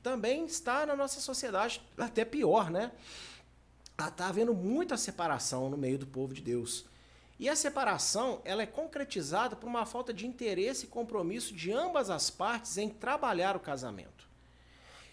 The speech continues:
E isso é essencial no Evangelho,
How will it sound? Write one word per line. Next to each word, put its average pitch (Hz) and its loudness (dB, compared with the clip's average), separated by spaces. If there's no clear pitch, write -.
E 185 0
isso 302 2
é 311 2
essencial 277 0
no 247 0
Evangelho, 226 -2